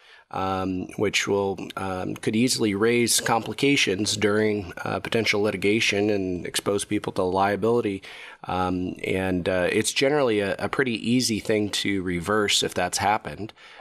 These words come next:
uh, but certainly wanna walk through that, uh, with your legal advisors. Uh, so a good opportunity just to review through some of those annual periodic,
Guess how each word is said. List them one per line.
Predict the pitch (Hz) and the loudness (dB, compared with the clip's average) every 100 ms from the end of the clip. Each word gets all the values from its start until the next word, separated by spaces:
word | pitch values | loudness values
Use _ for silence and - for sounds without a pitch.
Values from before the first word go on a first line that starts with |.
| - | -2
uh, | 92 92 | 0 0
but | 95 87 | 0 0
certainly | - 101 92 95 | 0 0 0 -2
wanna | 90 90 | 0 -2
walk | 85 90 87 | 0 0 -2
through | - 101 | -2 0
that, | 90 90 87 - - | 2 2 0 -4 -2
uh, | 87 85 | 0 -2
with | 87 90 - | -4 -4 -4
your | 85 | -4
legal | 90 90 87 | -4 -2 -2
advisors. | 78 78 80 - - - - - - - - | 0 -2 -2 -4 -4 -8 -10 -14 -20 -20 -2
Uh, | 95 92 | 0 0
so | - 143 135 | 2 2 2
a | - 139 | 0 -4
good | 143 202 190 | 0 0 2
opportunity | 151 139 - 120 101 | 0 0 0 2 2
just | 101 123 - | 2 0 2
to | |
review | 104 95 107 110 104 | 0 2 2 2 2
through | 113 107 | 2 2
some | - 123 | 2 2
of | 117 | 2
those | 104 95 - | 2 0 -2
annual | - 104 110 110 110 98 | -2 0 2 2 2 2
periodic, | - 110 107 101 98 98 92 - | 0 2 2 4 2 0 -4 -6